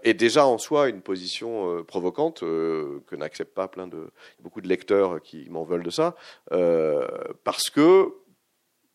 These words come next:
spontanément, pour les gens, le, le, la question de la violence égale la question du terrorisme, hein. C'est quand même le rapport le plus, euh, courant, euh, le plus agonistique, c'est-à-dire le plus, le plus extrême, hein, le, le plus spectaculaire, euh,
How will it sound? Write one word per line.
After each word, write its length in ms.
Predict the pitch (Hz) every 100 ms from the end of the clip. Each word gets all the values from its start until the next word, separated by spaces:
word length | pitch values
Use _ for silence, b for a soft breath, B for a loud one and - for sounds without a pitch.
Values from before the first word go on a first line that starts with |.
| _
spontanément, 800 | _ - 117 117 104 101 123 170
pour 160 | 180 107
les 120 | 95
gens, 220 | 104 151
le, 200 | 170 107 82
le, 200 | 92 80
la 200 | 80 135
question 300 | - 107 110
de 60 |
la 60 | 92
violence 460 | 92 131 170 - _ _ _
égale 400 | 117 113 156 85 - _ _ _ _ _ _ 92
la 80 |
question 220 | 87 - 87
du 80 |
terrorisme, 400 | 92 85 101 80 _ -
hein. 100 | 87
C'est 140 | -
quand 100 | -
même 160 | 82 98 B B B
le 180 | 101 107
rapport 680 | 104 101 117 117 120 107 -
le 180 | 92 90
plus, 420 | - 104 110 113
euh, 220 | 85 78
courant, 640 | - 139 120 110 123 139 143 B B B
euh, 280 | 90 87 87
le 140 | 87
plus 300 | 92 - 110
agonistique, 560 | 127 123 123 120 - -
c'est-à-dire 200 | - 90
le 80 | 87
plus, 380 | - 92 90 92
le 120 | 82
plus 200 | 92 92
extrême, 380 | - - 156 123
hein, 120 | 107
le, 160 | 80
le 200 | - 85
plus 180 | 90 92
spectaculaire, 680 | - 104 - 92 101 123 151 B B B -
euh, 120 | 92